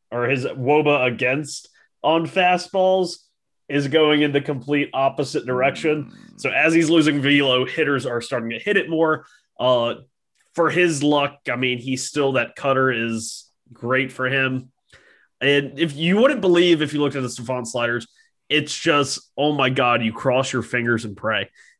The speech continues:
Speaker 1: And, you know, Dave Roberts said that Kenley Jansen has earned the right to be the closer, and that going into the twenty twenty-one, he will be the closer for the Dodgers. So
Speaker 2: Okay. I mean,
Speaker 1: it,
Speaker 2: I
Speaker 1: it,
Speaker 2: mean
Speaker 1: you have to pick the closer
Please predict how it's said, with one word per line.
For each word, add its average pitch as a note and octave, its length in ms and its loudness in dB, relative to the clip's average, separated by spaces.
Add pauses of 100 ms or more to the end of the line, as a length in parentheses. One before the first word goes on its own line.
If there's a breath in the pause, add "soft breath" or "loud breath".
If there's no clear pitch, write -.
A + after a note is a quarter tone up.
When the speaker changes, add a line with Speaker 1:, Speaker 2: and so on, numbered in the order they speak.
Speaker 1:
And, A#2 380 2
you B2+ 80 2
know, B2+ 100 4
Dave C#3 280 0
Roberts C#3 400 -2
said C3 160 0
that A#2 180 -4
Kenley C3+ 320 -2
Jansen A#2+ 400 -4
has A2+ 240 -6
earned A#2+ 260 -2
the A#2 60 -4
right A2+ 360 -2 (320)
to C3 120 2
be B2 160 0
the A#2+ 100 2
closer, A2+ 600 -2 (320 soft breath)
and A#2 200 -2
that A#2 280 -2
going C#3 280 2
into C3 300 -2
the A2+ 120 -6
twenty B2+ 280 -2
twenty-one, A#2 380 0
he B2+ 180 -2
will B2+ 160 2
be B2 100 2
the A2+ 100 0
closer A2+ 360 -4
for A2 100 -10
the A2 80 -10
Dodgers. G2 460 -12 (220)
So G#2+ 480 0 (600)
Speaker 2:
Okay. D#3+ 760 -4 (120)
I A#2 40 -8
mean, A#2+ 240 0
Speaker 1:
it, A2+ 140 2
Speaker 2:
I G#3+ 40 6
Speaker 1:
it, A3+ 60 6
Speaker 2:
mean C3+ 120 2
Speaker 1:
you G#3 140 4
have A3 280 0
to G#3 80 2
pick G3 260 -2
the E3+ 100 -2
closer C#3+ 640 2